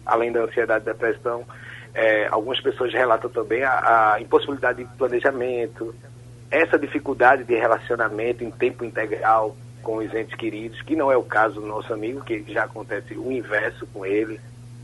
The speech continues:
Uma outra coisa que você falou logo no início do pro-, do programa, essa instabilidade financeira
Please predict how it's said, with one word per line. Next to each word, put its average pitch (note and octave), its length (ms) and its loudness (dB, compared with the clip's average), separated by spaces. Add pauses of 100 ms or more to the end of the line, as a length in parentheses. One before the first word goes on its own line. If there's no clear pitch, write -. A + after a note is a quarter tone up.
(140)
Uma A#2+ 120 6
outra C3 180 4
coisa C3 260 -2
que B2+ 80 -6
você B2+ 280 0
falou A2+ 320 2
logo C3+ 260 -2
no C3 80 -4
início B2+ 300 -6
do A#2+ 80 -10
pro-, A#2+ 240 -4
do A#2 120 -2
programa, G#2+ 560 -2 (320)
essa A#2+ 320 4
instabilidade D3 1000 2
financeira A#2 920 -2